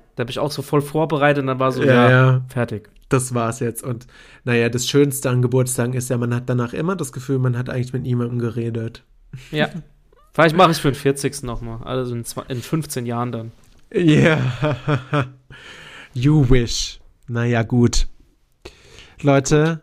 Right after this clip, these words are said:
Speaker 2: am fünften Mai wird der Fabi vierzig. Gratuliert ihm alle.
Speaker 1: Genau. So machen wir das. Dann machen wir nochmal groß.
Speaker 2: Kleiner
Speaker 1: In diesem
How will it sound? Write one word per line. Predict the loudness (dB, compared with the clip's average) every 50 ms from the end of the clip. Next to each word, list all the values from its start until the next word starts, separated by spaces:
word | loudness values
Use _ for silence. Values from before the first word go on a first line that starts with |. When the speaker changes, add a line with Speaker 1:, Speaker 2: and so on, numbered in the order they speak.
| _ -8
Speaker 2:
am | -6 -4 -2
fünften | 0 0 0 0 -2 -2 0
Mai | 0 2 2 2 2 2 2 2 2
wird | 2 2
der | 2 0
Fabi | 0 2 2 2 2 2 2 0 0
vierzig. | 0 0 0 0 0 0 -4 -4 -2 -2 -4 -6 -10 -12
Gratuliert | -10 -8 -6 -6 -4 -4 -4 -4 -4
ihm | -6 -6 -6
alle. | -6 -6 -6 -6 -6 -8 -10 -12 -14 _ _ _ _ _ _ _ _ _ _ -16 -14 -12 -10
Speaker 1:
Genau. | -6 -2 0 2 4 4 4 4 2 0 -4 -8 _ _ _ _ -12
So | -10 -8
machen | -8 -8 -8 -8
wir | -10 -10
das. | -10 -10 -10
Dann | -10 -8
machen | -8 -8 -10 -10
wir | -12 -12
nochmal | -14 -14 -14 -14
groß. | -14 -16 -16 -16
Speaker 2:
Kleiner | -10 -4 -2 0 0 0 0 -2
Speaker 1:
In |
diesem | -2 -4 -4